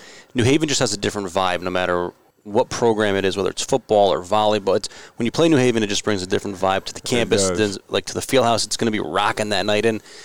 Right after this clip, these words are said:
Speaker 1: you know, your, your career high in points was against New Haven. Um,
Speaker 2: Yeah.
Speaker 1: what's it gonna be like playing against them, uh, Wednesday night?
Speaker 2: A lot of energy. That's my main focus, coming out with a lot of energy and just being ready to compete.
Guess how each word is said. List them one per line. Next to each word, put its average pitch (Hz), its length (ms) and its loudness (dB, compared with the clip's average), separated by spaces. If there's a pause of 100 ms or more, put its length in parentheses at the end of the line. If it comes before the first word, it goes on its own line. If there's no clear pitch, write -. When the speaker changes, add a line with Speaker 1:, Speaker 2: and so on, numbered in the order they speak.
(240)
Speaker 1:
you - 40 -2
know, 117 120 4
your, 131 320 4
your 135 300 2 (500)
career 135 260 4
high 127 100 2
in 120 120 0
points 131 360 0
was 110 220 2
against 120 320 -2
New 98 80 -12
Haven. - 260 -4 (180)
Um, 101 320 2
Speaker 2:
Yeah. 98 100 0 (460)
Speaker 1:
what's 120 220 0
it 135 60 2
gonna 127 160 2
be 123 80 2
like 120 160 2
playing 110 220 0
against 101 280 -2
them, 98 320 0 (260)
uh, 95 260 -2
Wednesday 95 320 -4
night? 98 220 -6 (280)
Speaker 2:
A 104 40 -4
lot 107 180 4
of 107 80 2
energy. 92 480 -2 (120)
That's 101 260 -4
my 98 160 -2
main 101 240 -4
focus, 95 360 -6
coming 101 200 -4
out 95 80 -2
with 95 80 -4
a 92 60 -2
lot 98 300 2
of 98 60 0
energy 95 380 -4
and 90 120 -8
just 87 240 -12
being 104 160 0
ready 104 200 0
to 92 60 -6
compete. 98 480 -6